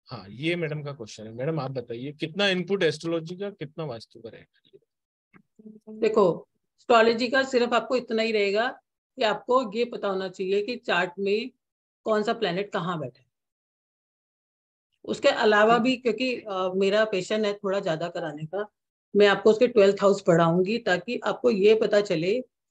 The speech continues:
Speaker 2: कि सामने वाले बंदे को प्रॉब्लम कहाँ से आ रही है, भाई बहनों से आ रही है, कहीं उसने साउथ के अंदर पता चले बहुत सारे चक्कू, नाइफ, छोटी छोटी तलवार या कुछ ऐसा रखा हुआ है, तो वो relations cut हो रहे हैं, है ना?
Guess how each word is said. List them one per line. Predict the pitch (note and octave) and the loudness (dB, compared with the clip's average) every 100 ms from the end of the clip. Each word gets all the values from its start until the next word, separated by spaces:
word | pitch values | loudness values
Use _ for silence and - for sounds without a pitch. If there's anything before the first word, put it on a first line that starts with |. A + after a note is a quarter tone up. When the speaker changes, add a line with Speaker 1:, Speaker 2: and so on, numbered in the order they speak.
| _ - | _ -10
Speaker 2:
कि | B3+ - | -10 -10
सामने | - A3 G3+ A3+ | -4 0 2 2
वाले | A3+ A3 | 2 0
बंदे | G3+ F#3 G#3 | -2 -2 -2
को | C#4+ | -2
प्रॉब्लम | - A#3 A#3 B3 | -2 -2 -2 -4
कहाँ | A#3+ G3+ | -2 -2
से | F#3 F#3+ | -2 -2
आ | D#3+ | -2
रही | C#3+ | -4
है, | C#3 | -6
भाई | F3 G3+ | 0 0
बहनों | G#3+ A3+ A#3 | 2 -2 -4
से | A#3 A3+ | -4 -2
आ | G#3 | -2
रही | G#3+ | -2
है, | A3+ A3 _ _ _ _ _ | -6 -10 _ _ _ _ _
कहीं | A#3 B3+ | -2 0
उसने | B3+ C4+ | -2 -4
साउथ | C4+ A3 G#3 G#3+ | -2 0 0 0
के | A#3 | -4
अंदर | G#3+ G#3+ A3 - _ - | -2 -2 -4 -6 _ -12
पता | G#3+ G#3+ | -6 -4
चले | G#3 G3+ | -4 -2
बहुत | G3+ F#3 | -2 -2
सारे | F#3 G3 | -2 -4
चक्कू, | F#3+ F#3 _ G#3+ G3+ G3 - _ _ _ _ _ _ - | -6 -14 _ -2 -2 -2 -10 _ _ _ _ _ _ -6
नाइफ, | G#3 G3+ G#3 G#3+ - - _ _ - | 0 2 2 2 -2 -10 _ _ -8
छोटी | G3 G3+ | -6 -4
छोटी | G3+ - | -4 0
तलवार | G3 G3 F#3+ F#3+ F#3+ | 0 2 0 0 -2
या | G3+ | -2
कुछ | G#3+ G#3 | -2 -2
ऐसा | F#3 F#3+ | -2 -4
रखा | F3+ - F3 | -6 -8 -6
हुआ | F3+ | -6
है, | F3+ _ _ | -10 _ _
तो | - | 2
वो | A#3+ | 4
relations | B3+ A3+ G#3+ C4 C4 B3 | 6 4 4 2 0 -2
cut | G#3 F3 | -2 -2
हो | C#3 | -6
रहे | B2 | -8
हैं, | - _ | -12 _
है | B3+ | -6
ना? | E4 | -6